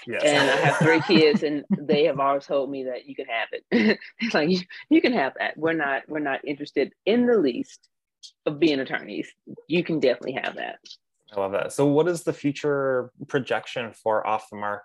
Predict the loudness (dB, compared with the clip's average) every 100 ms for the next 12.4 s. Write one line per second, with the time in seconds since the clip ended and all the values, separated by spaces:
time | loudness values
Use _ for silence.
0 | -10 -8 -6 -6 -8 _ -6 -4 -6 -10
1 | _ -10 -10 -6 -4 -2 -2 -2 -4 -4
2 | -6 -4 -6 -6 -8 -6 -6 -8 -8 -2
3 | -2 0 -2 -2 -4 -6 -10 -8 -8 -4
4 | 0 0 0 -2 -4 -8 _ _ -6 0
5 | 2 0 -2 -4 -6 -6 -10 -8 -8 -8
6 | -8 -6 -6 -6 _ _ _ _ _ _
7 | _ _ _ _ _ _ _ _ _ -2
8 | -2 -2 2 2 4 0 0 0 4 2
9 | 2 2 2 0 0 0 0 -2 -2 -2
10 | -2 -2 -2 -2 -4 -6 -6 -8 -14 _
11 | _ -6 0 0 0 -2 -2 0 0 0
12 | 0 -6 -18 -20